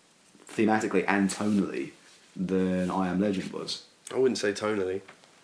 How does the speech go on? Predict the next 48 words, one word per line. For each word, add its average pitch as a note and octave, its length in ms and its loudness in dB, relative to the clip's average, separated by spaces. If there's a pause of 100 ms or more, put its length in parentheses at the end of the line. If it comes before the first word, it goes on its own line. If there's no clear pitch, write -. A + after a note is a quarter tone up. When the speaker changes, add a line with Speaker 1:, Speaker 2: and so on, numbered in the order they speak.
(380)
Speaker 1:
Uh, E3+ 1000 4
I D3 80 6
would. G#2 180 6
I C3 40 4
mean, C#3 180 8
there D#3 120 8
are D3 100 8
moments B2+ 340 6
of F#2+ 100 4
levity F#2+ 480 4
in C#2 100 -6
Twenty-eight B1+ 440 -4
Days C2+ 220 -6
Later, A#1+ 380 -4 (320)
Speaker 2:
<laughs> - 20 -12
Yeah. G2+ 60 -12 (300)
Speaker 1:
which F#2+ 140 2
I A#2+ 80 4
think A2+ 160 4
you've G2+ 120 4
gotta G2+ 180 6
have, E2+ 360 2 (180)
otherwise F#2+ 420 4
the F#2 60 -4
th-, - 120 -12 (100)
thing G2 180 0
would F2 140 0
be F2+ 320 0
Speaker 2:
Yeah. G3 320 8
Speaker 1:
borderline F#2+ 400 6
unwatchable, F#2 640 2 (360)
to - 80 -6
be - 100 -4
honest. - 120 -6
Speaker 2:
There F3 100 6
was, D#3+ 300 4
there D#3 140 6
was C#3+ 140 2
that C#3+ 240 4
in B2+ 300 2 (140)
I A#2+ 60 -2
Am B2 140 2
Legend C#3 300 2
as G2 100 -4
well. B2+ 100 8
Speaker 1:
Yeah, - 200 8
exactly. G2+ 440 2
Speaker 2:
But G2+ 160 0